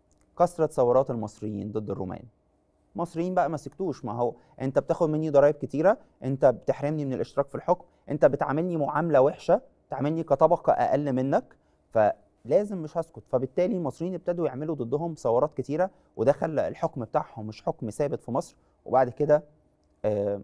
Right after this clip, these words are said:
مشوا من مصر طبعًا لما جه عمرو بن العاص وحاربهم وطردهم بره مصر. طيب، السؤال التاني بيقول لي كده: "اكتب كلمة صواب أمام العبارة الصحيحة أو كلمة خطأ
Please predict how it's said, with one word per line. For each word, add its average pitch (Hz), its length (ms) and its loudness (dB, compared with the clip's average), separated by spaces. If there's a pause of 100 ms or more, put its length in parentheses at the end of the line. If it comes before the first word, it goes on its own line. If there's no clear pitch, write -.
(120)
مشوا 135 320 -4 (180)
من 110 80 -4
مصر 120 260 -4
طبعًا 120 220 -2
لما 117 300 -4
جه 113 200 -6 (260)
عمرو 117 240 0
بن 101 100 -6
العاص 131 420 0
وحاربهم 123 760 -2
وطردهم 110 480 -2
بره 104 320 -2 (200)
مصر. 101 280 -6 (1900)
طيب، - 140 -4 (260)
السؤال 147 300 4
التاني 160 380 0 (580)
بيقول 107 160 2
لي 139 100 0
كده: 170 300 2 (140)
"اكتب - 240 -6
كلمة 120 420 0
صواب 127 420 4 (360)
أمام 113 220 -4
العبارة 110 260 -2
الصحيحة 147 500 -6
أو 107 160 -4
كلمة 127 260 -4
خطأ 127 320 -2